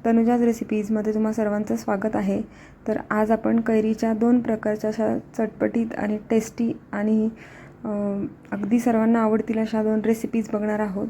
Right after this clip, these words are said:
तर सर्वात पहिली रेसिपी आहे, तर ते आपण कैरीची चटणी बनवणार आहोत.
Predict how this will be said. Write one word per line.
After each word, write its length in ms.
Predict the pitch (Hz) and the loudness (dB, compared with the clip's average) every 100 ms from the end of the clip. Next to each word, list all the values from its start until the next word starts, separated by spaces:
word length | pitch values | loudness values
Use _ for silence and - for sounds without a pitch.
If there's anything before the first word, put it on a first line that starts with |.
| - | -6
तर 60 | 208 | -6
सर्वात 380 | 196 214 208 220 | -2 0 0 -2
पहिली 420 | - 233 220 233 | -2 2 2 4
रेसिपी 360 | 233 226 - 220 | 2 -2 -6 -4
आहे, 260 | 202 214 226 - - - 220 | -2 -4 -6 -16 -20 -8 -4
तर 100 | 202 | -2
ते 100 | 226 | -2
आपण 260 | 220 233 | 0 0
कैरीची 500 | 233 220 214 214 247 | 2 4 4 0 -4
चटणी 420 | 233 240 226 233 | -4 -2 2 2
बनवणार 380 | 226 220 208 214 | 2 2 0 -2
आहोत. 300 | 208 208 226 | -2 -2 -4